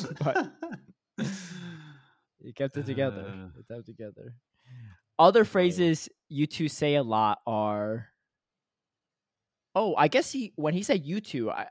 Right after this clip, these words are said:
Speaker 1: I didn't realize he meant both of us. I thought he meant just me originally, but I, I guess he's saying both of us. He says, "Not, not gonna lie,"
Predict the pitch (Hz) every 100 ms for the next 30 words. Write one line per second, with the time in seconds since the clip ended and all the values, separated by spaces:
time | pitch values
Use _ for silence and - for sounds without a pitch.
0 | - 170 208 180 147 147 139 107 143 135
1 | 98 131 139 127 98 113 - 110 95 80
2 | 85 - 101 110 117 127 - _ _ 120
3 | - 131 - 113 - - - 117 98 87
4 | 110 117 76 76 - - _ _ _ _
5 | - 131 123 135 135 139 _ - 127 123
6 | 110 120 131 151